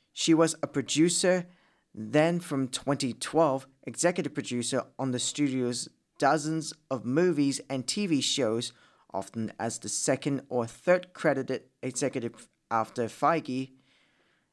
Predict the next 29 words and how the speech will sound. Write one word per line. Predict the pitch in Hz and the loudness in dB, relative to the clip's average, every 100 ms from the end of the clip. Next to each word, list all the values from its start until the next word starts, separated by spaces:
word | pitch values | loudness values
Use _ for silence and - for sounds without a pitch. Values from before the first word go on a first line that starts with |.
| _ _ _ | _ _ _
And | 170 | 2
Alonso | 170 170 196 190 196 196 - | 4 6 4 4 2 0 0
is | 160 160 | -2 -2
expected | 156 - - 180 - 160 156 | -2 -2 0 0 0 -6 -4
to | 147 | -2
remain | 131 123 131 131 | -2 0 0 0
credited | 123 - 185 170 135 127 - - | -2 2 4 4 2 -2 -4 -6
as | 123 | -4
an | 123 | -4
executive | 117 - 160 170 160 | -6 0 2 2 0
producer | 139 - 160 165 - 123 123 - - _ | -2 2 4 4 2 0 -2 -8 -20 _
on | 139 135 | -2 0
a | 135 | 0
raft | 127 151 165 123 - - - | 2 4 2 0 -8 -8 -8
of | 143 - | -4 -2
upcoming | 160 - 147 147 139 | -2 -2 -4 -2 -2
Marvel | 110 98 120 | -2 -4 -4
projects, | 113 - 156 165 135 120 - - - - | -6 0 2 2 2 -2 -2 -6 -8 -6
including | 190 180 151 127 123 113 | -2 -2 0 0 0 -2
The | 92 | 0
Marvels, | 120 160 160 175 170 - _ _ - | 2 4 4 2 0 -6 _ _ 0
Guardians | 143 165 180 175 | 2 4 0 -2
of | 170 | -2
the | |
Galaxy | 160 147 143 143 143 147 | 2 2 2 0 -2 -2
Volume | 135 113 107 101 | -2 -2 -4 -8
three, | - 180 180 143 139 _ _ _ - | 0 4 4 2 -4 _ _ _ -6
Secret | - 202 208 185 | -2 2 2 2
Invasion, | 151 127 160 170 135 123 131 | -2 4 6 6 4 -2 -4